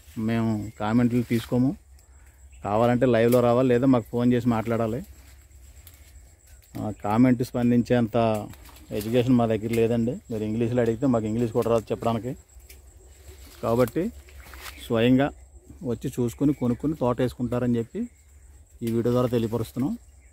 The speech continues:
ఇది మీ సప్తగిరి నర్సరీ, రాజమండ్రి రూరల్, కడియం ప్రాంతం, బుర్లంక గ్రామం, కెనాల్ బ్యాక్ సైడ్లో ఉంటామండి.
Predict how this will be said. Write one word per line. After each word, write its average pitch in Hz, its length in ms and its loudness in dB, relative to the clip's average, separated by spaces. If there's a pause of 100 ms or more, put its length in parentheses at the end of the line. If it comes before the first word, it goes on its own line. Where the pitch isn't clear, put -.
ఇది 117 180 0
మీ 110 140 2
సప్తగిరి 117 540 -2
నర్సరీ, 120 500 -2 (840)
రాజమండ్రి 120 560 2
రూరల్, 120 400 2
కడియం 123 240 4
ప్రాంతం, 120 460 0
బుర్లంక 120 500 2
గ్రామం, 117 480 0 (800)
కెనాల్ 120 320 2
బ్యాక్ 117 280 2
సైడ్లో - 2250 -4
ఉంటామండి. 120 540 2